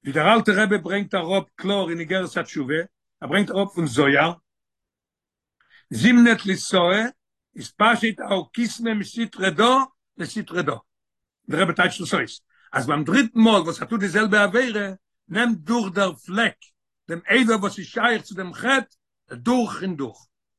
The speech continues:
ביז דעם דריטן מאל נעמט עס נישט דורך, דורך און דורך. וואס זאגט דער רבי, מיינט עס דא?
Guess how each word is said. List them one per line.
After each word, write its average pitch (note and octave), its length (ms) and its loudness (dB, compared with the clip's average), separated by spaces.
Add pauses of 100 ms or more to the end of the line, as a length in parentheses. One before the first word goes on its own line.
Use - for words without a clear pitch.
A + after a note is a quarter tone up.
(140)
ביז A3+ 220 6
דעם G#3 80 2
דריטן A#3 320 2
מאל A#3+ 160 4
נעמט A#3 220 0
עס E3 120 -14
נישט F#3+ 180 -6
דורך, E3 240 -6
דורך C#3+ 200 -10
און D3 80 -6
דורך. B2 160 -6 (320)
וואס F#3 220 6
זאגט F#3 120 4
דער F#3 120 4
רבי, F#3+ 120 4
מיינט F#3 240 0
עס - 120 -10
דא? A3+ 220 2